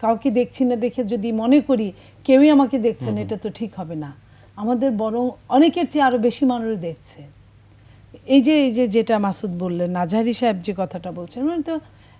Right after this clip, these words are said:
Speaker 1: একজন ধর্মকে প্রচার করেন,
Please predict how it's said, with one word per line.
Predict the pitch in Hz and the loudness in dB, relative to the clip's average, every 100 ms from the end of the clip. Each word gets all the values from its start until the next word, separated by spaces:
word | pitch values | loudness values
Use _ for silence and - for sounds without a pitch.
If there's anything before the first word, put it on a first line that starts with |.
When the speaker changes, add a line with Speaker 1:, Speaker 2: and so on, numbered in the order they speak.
| - | -6
Speaker 1:
একজন | 269 214 285 269 254 - - - - - - - - - 185 185 | -4 -2 0 0 0 -10 -20 -20 -20 -20 -20 -20 -20 -18 -14 -10
ধর্মকে | 160 240 277 285 320 311 - 349 349 285 - | 0 2 6 6 4 0 -6 -6 -6 -10 -6
প্রচার | 294 294 339 | -6 0 -2
করেন, | 247 - 156 | -2 -10 -10